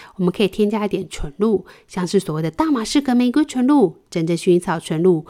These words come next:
还有罗马洋甘菊纯露，其实都是不错的选项哦。那为什么会推荐大家大马士革玫瑰纯露？因为玫瑰本身有疏肝解郁的效果，那夏天有时候很烦闷、很烦躁，有时候就会造成肝气郁结的一个现象。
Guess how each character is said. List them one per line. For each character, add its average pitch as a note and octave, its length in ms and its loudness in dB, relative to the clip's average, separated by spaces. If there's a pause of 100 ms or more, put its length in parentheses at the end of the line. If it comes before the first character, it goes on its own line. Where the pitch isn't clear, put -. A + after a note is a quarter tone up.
(220)
还 - 120 -8
有 E3+ 60 -2
罗 D#3+ 220 2
马 E4 160 4
洋 G#3 100 -2
甘 A3+ 160 2
菊 G#3+ 100 2
纯 F#3 160 0
露， F#3+ 220 6
其 - 160 -6
实 D#3+ 40 -2
都 E3+ 120 0
是 F#3 100 0
不 E3+ 200 -6
错 G#3 160 -2
的 F3+ 100 0
选 D3+ 240 -2
项 F#3+ 240 -2
哦。 F3 460 0 (420)
那 C4 120 -2
为 E4+ 140 6
什 D#4 140 4
么 A3+ 80 0
会 B3 60 0
推 B3+ 180 -2
荐 A#3+ 160 -2
大 A3 140 -2
家 G#3 160 -4
大 B3+ 180 -2
马 E3 160 -2
士 - 180 -2
革 F3+ 160 -2
玫 D#3+ 160 -4
瑰 F3+ 200 0
纯 E3+ 280 -4
露？ F3 340 2
因 F#3+ 160 2
为 F3 60 2
玫 E3 240 -2
瑰 D4 200 2
本 E3+ 240 -10
身 F3 180 -2
有 D3+ 140 -4
疏 - 180 -6
肝 D4+ 220 -2
解 F3+ 200 -6
郁 F#3 120 -6
的 D#3 100 -6
效 A3 320 -2
果， - 300 -10 (380)
那 B3+ 100 -12
夏 C4 320 -4
天 B3 160 -6
有 A3+ 120 0
时 G3 120 -4
候 B3+ 100 0
很 G3 260 -4
烦 E3+ 300 -6
闷、 B3 180 0
很 G#3 240 -2
烦 F3 300 -4
躁， B3+ 200 -2
有 F3 100 -2
时 F3 100 -4
候 G3 80 0
就 G3 100 -2
会 F#3+ 80 0
造 G3 160 -2
成 F3+ 200 -4
肝 C4+ 200 -2
气 C#4 240 2
郁 A#3+ 60 0
结 E3+ 160 -2
的 F3 80 -2
一 F3+ 60 0
个 F3+ 120 -2
现 A3+ 320 -2
象。 A3+ 300 -2